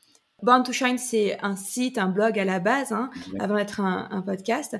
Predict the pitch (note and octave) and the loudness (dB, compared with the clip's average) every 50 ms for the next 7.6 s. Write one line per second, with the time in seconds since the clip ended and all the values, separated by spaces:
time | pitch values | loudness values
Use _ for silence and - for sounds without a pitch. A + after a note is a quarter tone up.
0 | - - - - F#3+ - - G#3 G#3+ G#3 A3+ A3+ A3 A3 G#3 A3 B3+ C4 C4 A#3 | -12 -16 -20 -20 -8 -2 0 2 2 4 4 4 4 2 2 2 2 4 4 2
1 | G#3+ G#3+ A#3 A#3 A3+ A3 A3 G#3 G#3+ G3+ G3+ G#3 - C4 B3+ A#3+ A3+ G3+ G3+ G3 | 2 0 0 0 0 0 2 2 0 0 -2 -4 -8 -8 -4 -2 0 0 0 0
2 | G#3+ G#3 G#3 G#3 G#3 G3+ G3+ G3+ A3 A3+ A#3 A#3+ A3+ G#3+ - A3 G3+ F#3+ - - | -2 -4 -2 -2 -2 -2 2 4 4 4 6 4 2 0 -2 -4 -4 -4 -4 -2
3 | A3 G#3+ G#3+ A3 G#3 G3 G3 F#3+ F#3+ F#3+ - A#3 A3+ - G#3+ G3 G3 G3 - G3+ | 0 2 2 2 2 0 0 -2 -4 -6 -10 -12 -10 -6 -6 -6 -6 -4 -2 0
4 | G3+ F#3+ F#3 F3+ F3 - - - G#3+ G#3 - - - - - E4 E4 - F4 E4+ | 0 2 2 0 -2 -6 -6 -6 -6 -4 -4 -6 -8 -6 -6 -6 -4 -2 2 2
5 | C#4+ B3 - - - A3+ C4+ C4 - A3+ G3+ F#3+ F#3+ F#3 - G3+ G3+ - - - | 2 2 2 0 0 0 0 0 0 -4 -4 -4 -6 -6 -8 -10 -12 -10 -12 -10
6 | - - - - - - - - - - C#4+ A#3+ - A3 A3+ A3+ A3 A3+ - C#4 | -8 -8 -8 -10 -12 -14 -14 -12 -12 -12 -12 -2 6 8 8 8 8 4 2 2
7 | D#4 G4 - - _ _ _ _ - - - F4+ | 2 2 0 -4 _ _ _ _ -8 -2 0 0